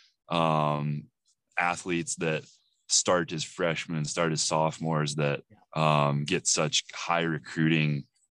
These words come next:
interest earlier in their careers. And when I was, uh, a junior, I had a big decision to make, um, just because, you know, how Legion baseball is, it takes up so much of the summer,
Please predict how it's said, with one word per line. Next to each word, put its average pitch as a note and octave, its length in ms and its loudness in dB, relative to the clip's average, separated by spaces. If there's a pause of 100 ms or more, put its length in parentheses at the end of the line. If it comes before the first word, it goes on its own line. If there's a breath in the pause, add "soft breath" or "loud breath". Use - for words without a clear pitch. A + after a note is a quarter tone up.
interest E2 600 0
earlier D#2+ 320 2
in D2+ 100 2
their D2 140 0
careers. D2+ 600 2
And D2 420 0 (400 loud breath)
when F#2+ 140 4
I F#2 160 4
was, F2 520 0
uh, E2 400 0
a E2 80 -6
junior, D#2+ 760 0 (1080 soft breath)
I F#2+ 120 2
had A2+ 140 4
a F#2+ 60 4
big F#2 220 2
decision F#2+ 420 0
to F2+ 60 0
make, F2 400 -2
um, E2 500 2
just F2 200 -4
because, E2+ 600 0
you G2 160 -2
know, F2 160 2
how E2 300 2 (180)
Legion E2 380 0
baseball D#2+ 480 2
is, D#2 160 2
it D2 100 -4
takes E2 280 -4
up D#2+ 140 0
so E2 180 0
much D#2+ 180 0
of D#2+ 60 -6
the D2 80 -2
summer, D#2 600 2